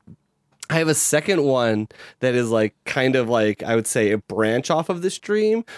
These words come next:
where not only do I think people are coming over, I also think that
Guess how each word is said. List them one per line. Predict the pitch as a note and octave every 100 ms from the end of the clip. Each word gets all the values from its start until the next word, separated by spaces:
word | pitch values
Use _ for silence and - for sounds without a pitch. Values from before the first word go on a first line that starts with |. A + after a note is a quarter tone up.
| -
where | C3+ C#3+ C3+ B2+
not | C3+ D3
only | D#3 E3+
do | D3+
I | B2+
think | - C#3+
people | - D3 B2
are |
coming | - - B2 A#2
over, | C3 C#3 A2+ F#2+ E2+ - - -
I | C#3
also | C#3+ C3+
think | - C#3 C#3+
that | B2